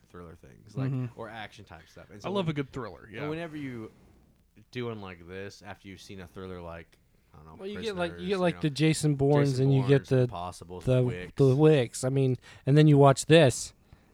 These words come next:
Speaker 3: There's not a comparison.
Speaker 1: I even think Winter Soldier is a lot better, and, 'cause
Speaker 2: Oh,
Speaker 1: Winter
Speaker 2: yeah.
Speaker 1: Soldier is a spy thriller. It's not much superhero
Speaker 2: It's a
Speaker 1: in,
Speaker 2: spy
Speaker 1: within
Speaker 2: thriller
Speaker 1: that.
Speaker 2: with Captain America, yeah.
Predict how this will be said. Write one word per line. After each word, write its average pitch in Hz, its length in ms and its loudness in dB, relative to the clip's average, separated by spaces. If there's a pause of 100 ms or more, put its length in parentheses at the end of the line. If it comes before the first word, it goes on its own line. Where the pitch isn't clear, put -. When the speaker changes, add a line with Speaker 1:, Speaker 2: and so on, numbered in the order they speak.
(280)
Speaker 3:
There's 151 260 2
not 185 220 6
a 151 60 4
comparison. 135 560 2
Speaker 1:
I - 40 -2
even - 20 -4 (100)
think 87 80 -18
Winter 92 200 -12
Soldier 101 280 -12
is 92 60 -14
a 90 40 -14
lot 90 200 -14
better, 90 420 -16
and, 147 300 -10
'cause 131 120 -8
Speaker 2:
Oh, 165 100 4
Speaker 1:
Winter 143 80 4
Speaker 2:
yeah. 135 40 -2
Speaker 1:
Soldier 139 180 -4
is 107 100 -10
a - 40 -18
spy 110 220 -10
thriller. 123 260 -10
It's 120 120 -12
not 131 140 -8
much 113 220 -10
superhero 123 460 -10
Speaker 2:
It's 196 140 -8
a - 20 -2
Speaker 1:
in, 185 40 -4
Speaker 2:
spy 190 220 -2
Speaker 1:
within 180 140 -4
Speaker 2:
thriller 160 160 2
Speaker 1:
that. 147 60 2
Speaker 2:
with 147 100 -2
Captain 180 260 -2
America, 143 320 -4
yeah. 143 200 -4